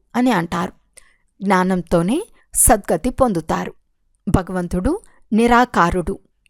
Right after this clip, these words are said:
ఇది కూడా తెలుసు. ఎలా అంటే,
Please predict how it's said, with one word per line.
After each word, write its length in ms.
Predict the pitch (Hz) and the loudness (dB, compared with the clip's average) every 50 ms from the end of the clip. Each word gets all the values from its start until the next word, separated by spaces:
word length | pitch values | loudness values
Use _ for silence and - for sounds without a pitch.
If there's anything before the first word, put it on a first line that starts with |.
| _ _ 226 | _ _ -2
ఇది 160 | 214 202 269 | 0 0 0
కూడా 260 | - 165 180 175 233 | 2 2 2 2 0
తెలుసు. 500 | - - 247 170 170 - - - - - _ _ _ _ _ _ _ _ _ _ _ _ _ _ | 0 -2 -2 -2 0 -2 -2 -2 -4 -6 _ _ _ _ _ _ _ _ _ _ _ _ _ _
ఎలా 260 | 190 190 180 185 180 175 | 0 2 2 4 4 4
అంటే, 500 | 175 170 165 - - 262 320 415 427 | 2 0 -2 -2 -2 -2 -2 -2 -4